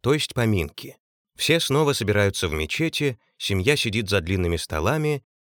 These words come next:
пришедшие выражают соболезнования. Затем следует молитва, панигирик, поминальные речи и ещё одна трапеза.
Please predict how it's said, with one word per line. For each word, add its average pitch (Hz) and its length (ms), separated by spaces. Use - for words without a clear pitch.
пришедшие 156 560
выражают 104 420
соболезнования. 87 920
Затем 127 380
следует 107 720
молитва, 135 640
панигирик, 120 800
поминальные 117 600
речи 151 360
и 208 200
ещё 95 340
одна 90 240
трапеза. 80 600